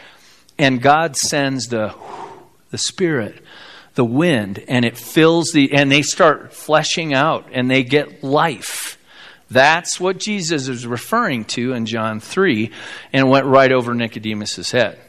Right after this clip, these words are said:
So he didn't know how to respond to it. But Jesus is pulling this along. John the Baptist is in the story. At the beginning, at the very end of chapter three and the beginning of four, there's discussions about baptism and Jesus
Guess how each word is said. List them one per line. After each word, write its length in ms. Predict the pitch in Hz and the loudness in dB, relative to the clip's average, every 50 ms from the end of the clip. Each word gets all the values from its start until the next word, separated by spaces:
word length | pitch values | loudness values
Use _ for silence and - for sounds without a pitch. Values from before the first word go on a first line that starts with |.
| _ | _
So 220 | - - - 113 107 | -10 -6 -4 -2 -2
he 120 | 120 123 | 0 0
didn't 160 | 127 131 123 | 0 0 0
know 140 | 117 117 113 | 0 -2 -2
how 160 | 107 113 107 | 0 0 0
to 80 | 104 107 | 0 -2
respond 480 | 104 98 - - 156 156 170 156 - | -4 -4 -6 -4 -2 -2 -2 -4 -6
to 180 | - - - - | -8 -12 -12 -14
it. 140 | 90 - - _ - - - - - - _ | -16 -16 -20 _ -20 -20 -20 -20 -20 -4 _
But 180 | - 120 107 | 0 0 0
Jesus 460 | - - 156 180 196 160 180 156 127 127 | 0 0 0 0 2 2 2 2 2 0
is 160 | 131 117 - | 0 -2 -4
pulling 380 | - - 170 165 170 170 160 | -2 -2 0 0 0 0 0
this 200 | 151 139 123 - | 0 0 0 0
along. 460 | 139 131 131 139 139 135 120 107 95 - - - - - - - | 0 0 0 0 0 0 0 -4 -6 -10 -16 -18 -18 -20 -10 -6
John 320 | - - 170 151 147 143 | -2 2 2 4 4 2
the 40 | 135 | 0
Baptist 600 | 120 113 139 139 147 156 151 - - 139 - - | 0 2 2 4 4 2 0 0 -2 0 0 0
is 160 | 135 120 113 | -2 -2 -2
in 140 | 120 120 117 | -2 -2 -2
the 60 | 113 | -2
story. 440 | - - - 147 127 123 123 110 95 - - - - - | -2 -2 0 2 2 4 2 2 -2 -4 -10 -16 -6 -2
At 80 | 139 127 | -2 0
the 80 | 143 | 2
beginning, 640 | 135 - 139 123 127 170 180 185 185 180 165 156 147 | 2 0 0 2 4 4 4 4 4 2 2 2 0
at 140 | - 147 143 | 0 0 2
the 160 | 147 143 139 | 2 2 2
very 420 | 143 135 127 196 202 196 170 143 139 | 0 0 2 4 4 4 4 2 0
end 220 | 156 175 180 180 | 0 0 0 0
of 80 | 160 - | -2 0
chapter 340 | - 165 139 131 - 143 123 | 2 2 2 2 0 -4 -8
three 380 | - - 160 147 139 139 135 | -6 -2 0 0 2 2 0
and 120 | 143 147 135 | 0 -2 -2
the 60 | 131 | -2
beginning 400 | 127 127 131 165 175 170 156 139 | -2 0 0 2 2 2 2 2
of 140 | 135 127 - | 0 -2 -2
four, 280 | - - 196 196 170 | 0 2 4 4 4
there's 220 | 139 139 131 117 - | 4 2 0 -2 -2
discussions 640 | 135 123 - - - - 120 127 - 156 143 131 123 | -4 -4 -4 -2 0 0 0 0 -2 -4 -4 -4 -2
about 320 | 127 117 127 120 117 - | 0 2 4 2 2 2
baptism 560 | 123 127 131 135 - - - 139 110 120 117 | 0 0 0 0 -2 -4 -8 -8 -6 -6 -6
and 140 | 113 110 104 | -6 -8 -6
Jesus 480 | 101 123 135 156 147 147 127 113 - | -6 -6 -4 -4 -2 -2 -2 -4 -4